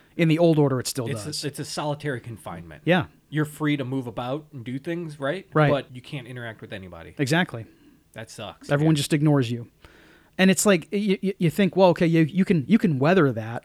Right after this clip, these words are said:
Speaker 1: but, like, eventually it does start to become, you know, like, it does drive you to madness at some point because, you
Speaker 2: Mm-hmm.
Speaker 1: know, like, you, you can't make, you can't tell them what you're feeling. No one will listen.
Speaker 2: Right. We're social creatures. We need that.
Speaker 1: Yes.
Speaker 2: There's countless studies of deprivation of that, and it,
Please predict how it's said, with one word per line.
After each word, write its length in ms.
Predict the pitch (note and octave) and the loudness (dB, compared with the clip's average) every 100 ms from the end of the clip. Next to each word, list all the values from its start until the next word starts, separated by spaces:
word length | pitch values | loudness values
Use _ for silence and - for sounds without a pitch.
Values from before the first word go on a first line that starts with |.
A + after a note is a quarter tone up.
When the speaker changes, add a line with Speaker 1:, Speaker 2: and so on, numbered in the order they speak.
| B2+ | -6
Speaker 1:
but, 160 | D3+ | -4
like, 340 | C#3+ C3+ - - - - - _ _ _ - | -2 -4 -4 -12 -20 -20 -20 _ _ _ 0
eventually 540 | E3+ D#3 F#3+ - C#3 | 2 4 2 2 0
it 80 | C3 | 2
does 220 | - D#3 C#3+ | 2 2 2
start 260 | E3 C#3+ | 0 0
to 160 | - C3 | -2 -4
become, 520 | B2+ - D3 C3 B2 - | -4 -2 -2 -2 -8 -4
you 100 | D3 | -4
know, 160 | C3 | -2
like, 240 | A#2+ C3+ - | -4 -6 -2
it 60 | |
does 200 | D3 E3 | 2 2
drive 300 | A2 C#3 C#3+ | 2 0 0
you 100 | B2 A#2+ | -2 -4
to 120 | C3 | -2
madness 500 | B2 F#3+ A2 A2 - | 0 0 0 -6 -8
at 80 | - | -2
some 160 | D3+ | -2
point 300 | C3 A2 A2+ | -2 -10 -12
because, 320 | - D#3+ B2+ A2+ | -10 -6 -6 -4
you 80 | |
Speaker 2:
Mm-hmm. 120 | C3 A#2+ | -4 -6
Speaker 1:
know, 60 | |
like, 240 | A#2 B2 - | -6 -8 -6
you, 120 | C3 | -8
you 120 | A#2+ C#3 | -6 -6
can't 340 | - D3+ C#3+ | -2 -2 -2
make, 320 | C#3 C3+ _ | -4 -4 _
you 80 | C3+ | -8
can't 280 | - D3+ - | -4 -4 -4
tell 200 | - D3+ | -4 -2
them 100 | C#3+ | -2
what 180 | B2+ - | -4 -6
you're 60 | |
feeling. 480 | - D3+ D#3+ F3+ E3+ | -6 -2 -2 0 0
No 80 | D3 | 2
one 160 | D#3 D#3 | 2 2
will 80 | |
listen. 360 | D3+ G3 - G#2 | 0 -2 -6 -14
Speaker 2:
Right. 260 | B2 G3 - | -8 -8 -8
We're 140 | C3+ | -10
social 380 | D3+ E3 D#3+ D3+ | -8 -8 -8 -10
creatures. 560 | - E3+ - A#2+ F#2+ G2+ | -10 -10 -10 -12 -12 -12
We 100 | A#2+ | -8
need 220 | D3+ A#3+ | -8 -8
that. 220 | F2+ E2+ | -10 -2
Speaker 1:
Yes. 240 | D3+ C#3+ - | 2 2 2
Speaker 2:
There's 260 | D3+ - - - | -4 -6 -16 -16
countless 460 | - G#3 G3+ D#3+ D3+ | -6 -6 -6 -10 -8
studies 480 | F#3+ G#3+ B2+ A2 | -4 -4 -4 -8
of 180 | B2+ G#2+ - - | -10 -10 -16 -6
deprivation 640 | D3 D3 C3+ E3 A3 B2+ | -6 -4 -4 -4 -6 -12
of 80 | G2+ | -10
that, 240 | F#2+ A#2+ | -12 -12
and 240 | A#2 C3 | -10 -10
it, 140 | C3 | -10